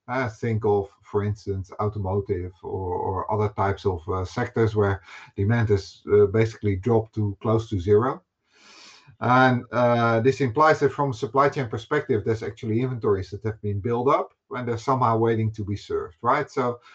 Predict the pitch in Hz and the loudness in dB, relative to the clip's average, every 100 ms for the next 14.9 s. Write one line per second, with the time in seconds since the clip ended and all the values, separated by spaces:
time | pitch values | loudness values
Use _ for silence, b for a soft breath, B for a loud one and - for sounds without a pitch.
0 | B B 110 127 147 139 - - 110 117 | B B -8 0 0 0 -4 -16 -4 2
1 | 113 110 107 107 165 196 165 120 113 110 | 2 4 2 2 2 2 2 -4 -6 -8
2 | - 127 110 104 - 104 92 98 92 92 | -4 0 2 0 -4 -4 -2 -4 -4 -6
3 | 87 - 92 82 107 92 135 151 - - | -8 -10 -12 -10 -8 2 4 4 0 -10
4 | _ _ _ 113 107 - 156 151 101 92 | _ _ _ -8 -6 -2 2 4 4 2
5 | - - 87 147 165 143 107 107 - 110 | -8 -10 -4 0 2 0 2 0 0 -4
6 | - 302 - _ _ _ - 107 127 139 | -4 -8 -18 _ _ _ -10 -6 -2 0
7 | 175 247 214 135 110 - 110 113 139 147 | 0 0 -2 0 -2 -2 0 0 -2 -6
8 | B B B 113 139 143 131 113 113 117 | B B B 2 4 4 2 -2 -6 -4
9 | 107 104 113 113 117 110 107 98 - - | -2 -2 -2 -2 -2 -2 -2 -2 -4 -8
10 | 95 92 - 110 - 117 127 151 165 123 | -6 -6 -4 -6 -4 -4 -2 -2 -4 -4
11 | 139 131 117 - 139 127 131 - _ _ | 0 2 0 2 4 4 2 -2 _ _
12 | _ 110 113 107 104 110 107 107 104 104 | _ -4 -2 0 2 0 0 2 2 4
13 | 104 104 - 107 101 - 110 107 98 98 | 2 0 -2 0 0 -2 -6 -4 -2 0
14 | 101 104 107 110 139 127 101 - | 2 2 0 2 6 6 4 -4